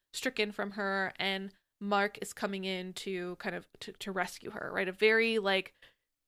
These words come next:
textbook fairy tale man, woman role. And before that, the roles had kind of been reversed in that Nicole was able to assert herself as the more dominant masculine in the relationship because Mark had cheated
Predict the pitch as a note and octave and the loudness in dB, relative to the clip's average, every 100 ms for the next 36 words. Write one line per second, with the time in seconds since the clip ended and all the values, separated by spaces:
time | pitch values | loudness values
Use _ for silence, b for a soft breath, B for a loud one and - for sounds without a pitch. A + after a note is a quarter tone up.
0 | _ _ _ - - B3+ - - G#3+ G#3+ | _ _ _ -2 0 0 -2 -2 0 0
1 | - G#3+ G#3 G#3 G#3 G3+ F#3+ F#3 F3+ F#3+ | 0 2 2 0 -4 -2 -2 -2 -4 -8
2 | - G#3 G3+ F#3+ F#3+ F3+ F#3+ F#3 F3+ E3+ | -4 0 2 2 0 -2 -2 -2 -4 -6
3 | F#3+ b b - F#3+ F#3 - - B B | -12 b b -4 0 0 0 -8 B B
4 | B - - - G#3+ F#3+ - G4+ G4+ B3 | B -20 -8 -2 -2 -2 4 6 8 8
5 | G#3 F#3+ G3+ G#3 B3 B3+ G#3 G#3+ G3 F#3+ | 4 4 -4 0 0 2 0 0 0 -2
6 | F#3 G3 C4+ C4 G3 G3+ F#3+ F#3+ B B | -4 2 4 4 -2 0 0 -2 B B
7 | A3+ A3+ E4 C4 A3 G#3+ - G#3+ G3 G3 | -6 0 6 8 6 4 0 2 2 2
8 | G3 G3 G3 F#3+ - G3+ F#3 F#3 F3+ G3 | 0 0 0 0 -2 -2 0 -2 -6 -10
9 | _ _ _ G#3 G#3 - A#3 - - _ | _ _ _ 0 0 2 4 2 -2 _
10 | _ _ _ _ _ - C4 B3+ A3 G#3+ | _ _ _ _ _ -6 -4 2 2 2
11 | G3+ G3 G3 G3 G3 F#3+ G3 F3+ F3 F#3+ | 0 -4 -2 -2 0 0 0 -2 -4 -4
12 | G3 F3+ F#3 F#3 B3 G4 A#3+ G3+ - F#3+ | -6 -6 -6 -2 -2 -2 -4 -6 -6 -4
13 | G#3 F#3 - F3+ - - - C4+ G#3+ F#3+ | -2 -2 -2 -8 -8 -6 -4 0 0 0